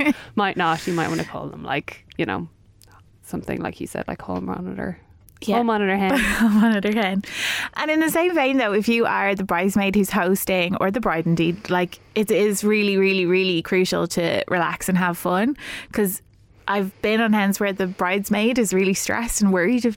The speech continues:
Speaker 1: checking if everyone's having fun, and forcing it isn't any crack. So I think it's important to just relax yourself and trust that everyone's having a good time.
Speaker 2: No, I've been on those hen parties as well, where you kinda say to the person who organised it, like, "Oh, you're having a good night, like, everything's going so well," and they kinda look at you like,
Speaker 1: <laughs>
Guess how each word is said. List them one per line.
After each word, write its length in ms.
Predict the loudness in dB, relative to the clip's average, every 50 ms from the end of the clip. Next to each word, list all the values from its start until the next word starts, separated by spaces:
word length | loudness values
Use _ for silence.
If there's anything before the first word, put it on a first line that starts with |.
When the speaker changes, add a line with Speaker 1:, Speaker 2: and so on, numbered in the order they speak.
| -4 -6 -4
Speaker 1:
checking 360 | -4 -2 -2 0 2 2 2
if 100 | 2 2
everyone's 360 | 0 0 0 0 0 0 0
having 260 | 0 -2 0 2 2 2
fun, 400 | 2 0 0 0 0 -2 -2 -6 -12 -16 -14 -14 -14 -16 -18 -20 _ -4
and 320 | -2 0 2 2 2 2 0 -4 -12 -2
forcing 400 | 0 2 2 2 2 2 2 2
it 240 | 4 2 0 -2 -6 -12 _ -6
isn't 380 | -6 -4 -4 -4 -6 -8 -12 -16 _ _ _ _ -6 -6
any 160 | -4 -4 -4
crack. 360 | -4 -4 -6 -6 -8 -14 -12
So 160 | -6 -2 0 0
I 80 | 2
think 220 | 2 2 2 2 0
it's 120 | 0 -2
important 360 | -2 0 0 0 0 -2 -4 -6
to 80 | -8
just 220 | -8 -6 -6 -4 -2
relax 320 | -2 -2 -4 -4 -4 -4
yourself 380 | -4 -2 -2 -4 -4 -4 -4 -4
and 80 | -4
trust 260 | -2 -2 -2 -2 -2
that 100 | -4 -4
everyone's 320 | -4 -4 -4 -4 -4 -4 -4
having 240 | -4 -4 -4 -4 -4
a 20 | -4
good 220 | -4 -6 -6 -4
time. 260 | -4 -6 -4 -4 -2 0
Speaker 2:
No, 260 | 0 0 0 2 0
I've 160 | 0 -2 0
been 140 | -2 0 0
on 160 | 0 0 0
those 220 | 2 2 0 0 0
hen 180 | -2 -4 -2 -2
parties 360 | -2 0 0 0 2 2 2
as 120 | 2 2
well, 220 | 0 0 0 0 2
where 100 | 2 2
you 80 | 2
kinda 280 | 2 0 0 0 0 0
say 240 | -2 0 0 0 0
to 100 | -2 -4
the 60 | -2
person 320 | -2 -2 -2 -2 -2 -4
who 60 | -2 -2
organised 420 | -2 -2 -2 -4 -4 -6 -6 -4
it, 80 | -4 -4
like, 160 | -2 -2 0
"Oh, 160 | 0 2 2
you're 100 | 2 2
having 160 | 2 2 2
a 40 | 0
good 120 | 2 2 2
night, 200 | 2 2 2 0
like, 160 | 0 0 0
everything's 320 | 0 2 4 2 4 4
going 180 | 2 2 2 2
so 180 | 2 2 2
well," 320 | 2 2 2 2 2 2 2
and 80 | 0
they 60 | 0 0
kinda 180 | 0 2 2 2
look 160 | 2 0 0
at 120 | -2 0 2
you 120 | 2 2
like, 240 | 2 2 0 0 0
Speaker 1:
<laughs> 120 | 0 -2